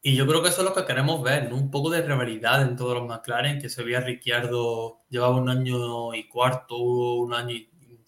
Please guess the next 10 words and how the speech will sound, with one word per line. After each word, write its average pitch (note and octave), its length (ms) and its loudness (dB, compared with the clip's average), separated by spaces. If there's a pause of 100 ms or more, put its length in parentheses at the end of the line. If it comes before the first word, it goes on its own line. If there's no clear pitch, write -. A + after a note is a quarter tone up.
tercio B2+ 400 2
muy B2 240 2
perdido A#2+ 560 0
con A2+ 160 -6
McLaren. B2+ 500 0 (420)
Quitando C#3+ 600 6
los C3 180 6
destellos C3 560 2
de B2 100 2
Monza B2 680 2